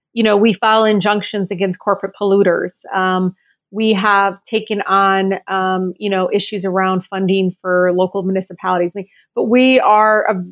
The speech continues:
you know, we, I say we still, 'cause I always feel like I'm still part of that, that family. But the Sugar Law Center, which is a national organization started by, um, uh, Jane and Maurice Sugar,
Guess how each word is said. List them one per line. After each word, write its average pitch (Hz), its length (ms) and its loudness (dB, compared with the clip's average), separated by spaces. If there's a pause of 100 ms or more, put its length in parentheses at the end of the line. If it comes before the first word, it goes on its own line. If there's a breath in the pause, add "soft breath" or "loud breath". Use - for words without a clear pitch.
(120)
you 233 120 -4
know, 190 300 0
we, 196 140 0
I 190 120 2
say 208 300 0
we 208 240 0
still, 180 320 -4
'cause 180 160 -10
I 185 60 -2
always 190 240 -2
feel 185 160 -4
like 180 140 -2
I'm 185 120 -8
still 185 320 -10
part 185 180 -2
of 180 100 0
that, 180 240 -2 (200)
that 175 220 -12
family. 196 380 -4
But 180 140 -12
the 196 60 -12
Sugar 240 260 2
Law 202 220 4
Center, 196 260 -2
which 185 160 -2
is 190 80 -2
a 220 80 2
national 226 460 0
organization 185 800 0
started 180 320 0
by, 175 260 0 (400 soft breath)
um, 180 520 0 (120)
uh, 175 200 -4
Jane 190 300 -2
and 185 100 2
Maurice 180 360 -2
Sugar, 180 480 0